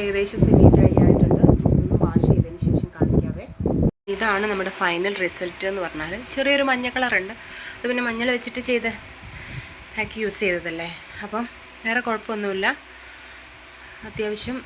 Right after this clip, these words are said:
ബ്രൈറ്റനിങ് ആയിട്ടുണ്ട്. നല്ലൊരു പാക്കാണ്. എന്തായാലും നിങ്ങളെല്ലായാലും ട്രൈ ചെയ്ത് നോക്കുക. ട്രൈ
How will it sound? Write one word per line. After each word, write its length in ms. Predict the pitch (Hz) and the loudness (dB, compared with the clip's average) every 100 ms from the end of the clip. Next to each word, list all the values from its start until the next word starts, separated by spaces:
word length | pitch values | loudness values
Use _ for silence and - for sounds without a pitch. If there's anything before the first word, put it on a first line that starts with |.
| - - - 208 214 | -16 -20 -20 -6 0
ബ്രൈറ്റനിങ് 540 | 202 196 220 220 208 185 | 0 0 -6 -6 -2 -2
ആയിട്ടുണ്ട്. 440 | 180 180 170 214 277 - | -4 -8 -8 -8 -8 -8
നല്ലൊരു 260 | 220 202 202 | -6 -4 -2
പാക്കാണ്. 520 | 196 180 - 180 175 294 - - - - - - - - - - - - 214 | -2 -2 0 0 0 -4 -6 -16 -12 -12 -14 -18 -20 -18 -16 -16 -18 -12 -8
എന്തായാലും 360 | 202 202 220 220 | -2 -2 -2 -6
നിങ്ങളെല്ലായാലും 680 | 202 202 190 190 185 208 - - - | -4 -4 -2 0 0 -4 -14 -20 -10
ട്രൈ 180 | 202 196 226 - | -6 -4 -4 -8
ചെയ്ത് 200 | 180 175 165 | -8 -8 -10
നോക്കുക. 300 | 160 - - - - - - - | -14 -12 -12 -12 -18 -16 -16 -10
ട്രൈ 180 | 208 | -6